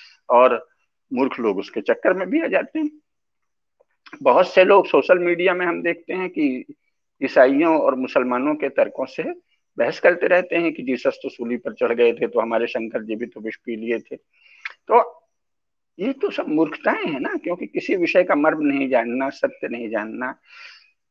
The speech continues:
जो व्यक्ति अथवा जो पंथ अथवा जो मत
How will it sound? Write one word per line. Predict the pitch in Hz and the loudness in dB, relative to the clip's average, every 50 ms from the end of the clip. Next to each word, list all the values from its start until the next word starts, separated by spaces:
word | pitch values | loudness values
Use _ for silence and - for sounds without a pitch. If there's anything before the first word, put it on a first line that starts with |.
| _ - - | _ -18 -16
जो | 170 123 - 185 220 240 240 247 | -2 4 8 10 10 10 10 8
व्यक्ति | 208 170 165 - - - - 175 160 147 151 180 247 - - _ _ _ _ - - | 8 4 4 2 2 -4 0 4 4 4 4 2 0 -8 -12 _ _ _ _ -4 -4
अथवा | 143 - - 143 165 175 180 | -4 -4 0 2 4 4 4
जो | 170 143 151 160 165 165 170 165 - - - - - _ _ _ _ _ _ _ _ _ _ _ _ _ - | 4 4 4 4 6 4 4 2 -2 -6 -14 -20 -20 _ _ _ _ _ _ _ _ _ _ _ _ _ 2
पंथ | 147 151 143 131 123 - - 214 233 - _ _ - - | 2 2 2 0 -2 -4 -6 -6 -6 -8 _ _ -12 -12
अथवा | 135 - 160 143 151 139 | -10 -6 0 2 2 2
जो | 139 123 123 143 151 135 | 2 2 -2 -2 -2 -2
मत | 120 120 135 127 - | -2 -2 -4 -4 -4